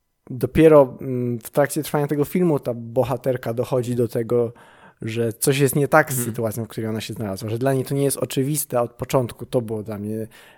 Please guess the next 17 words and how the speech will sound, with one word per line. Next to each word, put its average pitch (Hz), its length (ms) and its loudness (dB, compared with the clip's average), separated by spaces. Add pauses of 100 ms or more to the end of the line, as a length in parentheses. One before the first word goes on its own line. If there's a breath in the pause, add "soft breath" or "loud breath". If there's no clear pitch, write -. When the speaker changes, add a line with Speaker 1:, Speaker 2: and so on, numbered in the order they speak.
Speaker 1:
e, - 120 -10
najbardziej 110 640 -4
uderzające 123 440 -2
w 156 40 -6
tym 147 100 -2
filmie 147 300 -2
i 127 100 -6
taką 120 380 -8
najbardziej, 117 880 -4 (560 soft breath)
e, - 260 -12
no, 160 100 4
naj-, 185 140 10
najmocniejszą 151 640 0
stroną, 107 380 -6
mi 101 80 -10
się 107 140 -12
wydaje, 104 640 -6